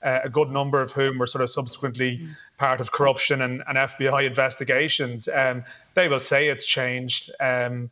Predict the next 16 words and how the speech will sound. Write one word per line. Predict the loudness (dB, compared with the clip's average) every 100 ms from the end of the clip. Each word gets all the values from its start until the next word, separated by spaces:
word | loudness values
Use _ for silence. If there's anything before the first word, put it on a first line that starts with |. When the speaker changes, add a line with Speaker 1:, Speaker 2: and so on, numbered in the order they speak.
| -14 _ _ -4
Speaker 1:
the |
ex-, | -4 -4 -14
I |
mean, | -12 -8
some | 0 2
of | 0
the |
statements | 0 0 0 -6 -8
in | -2
recent | -2 -2 -8 -2
weeks | -2 -2 -8
put | -4 2
out | 2 2
by | -2
fifa | -2 -6 -4 -4
would, | -2 0 0